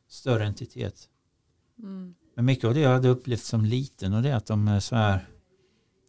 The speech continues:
Speaker 1: att många av, eh, kristna filosofierna så här förnekar att det finns själavandring och sånt. Det går ju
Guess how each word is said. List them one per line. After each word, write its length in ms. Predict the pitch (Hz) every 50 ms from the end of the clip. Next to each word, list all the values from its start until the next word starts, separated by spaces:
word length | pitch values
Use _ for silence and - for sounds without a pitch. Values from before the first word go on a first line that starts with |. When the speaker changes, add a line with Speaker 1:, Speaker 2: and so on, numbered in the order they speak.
| _ _ _ _ _ _ _ _ _ _ _ _ -
Speaker 1:
att 160 | 123 120 -
många 420 | 127 123 131 120 113 107 107 113 120 120 120 120
av, 300 | 123 120 120 117 113 117
eh, 180 | 117 113 113 113 - - _ _ _ _ _ _ -
kristna 440 | - 131 135 131 131 - - 113 104
filosofierna 840 | - 113 113 110 - - - 123 123 110 107 104 107 107 107 107 104 - - _ _ _ _ _ _ _ _ _ _ _ _ _ _ _ _ _ _ -
så 120 | - 123
här 60 | 113 -
förnekar 600 | - 117 110 110 120 113 101 92 - - 104 104
att 140 | 104 -
det 100 | - -
finns 280 | - - 117 107 101 -
själavandring 800 | - - 110 113 127 120 98 92 92 95 90 87 87 95 107 117
och 60 | 120
sånt. 200 | - 131 120 101
Det 80 | 117 101
går 200 | 104 110 120 120
ju 140 | 123 117